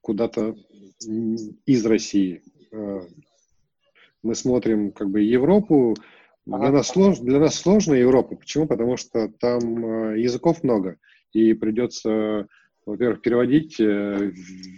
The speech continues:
Speaker 1: весь функционал, весь help, потому что платформа все-таки сложная. А во-вторых, э, ну,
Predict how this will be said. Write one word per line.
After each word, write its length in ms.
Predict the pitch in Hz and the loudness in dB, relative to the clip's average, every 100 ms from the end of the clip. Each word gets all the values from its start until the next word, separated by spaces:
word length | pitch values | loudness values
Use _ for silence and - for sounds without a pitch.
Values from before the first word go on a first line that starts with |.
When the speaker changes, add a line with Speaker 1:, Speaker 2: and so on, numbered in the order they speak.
| 95 _ _ | -20 _ _
Speaker 1:
весь 260 | 95 117 - | 0 0 0
функционал, 680 | 107 101 113 113 117 113 101 | -6 -6 -2 0 0 0 0
весь 260 | 113 107 - | 0 -2 -2
help, 160 | 117 113 | -4 -4
потому 260 | - - | -8 -14
что 160 | - 98 - | -10 -10 -6
платформа 380 | 113 - 113 101 | -6 -4 -6 -6
все-таки 300 | - - - | -10 -14 -8
сложная. 480 | 120 113 98 90 - - - - _ _ - | -4 -2 -4 -10 -16 -20 -20 -20 _ _ -12
А 760 | 98 104 104 107 101 98 98 95 _ _ _ - | -6 -4 -2 -4 -4 -4 -6 -10 _ _ _ -14
во-вторых, 640 | 98 - 117 143 151 - 123 | -14 -4 2 2 2 -4 -4
э, 760 | 113 110 107 107 104 95 95 - _ | 0 0 -2 -2 -4 -6 -10 -16 _
ну, 200 | - 113 | -20 -20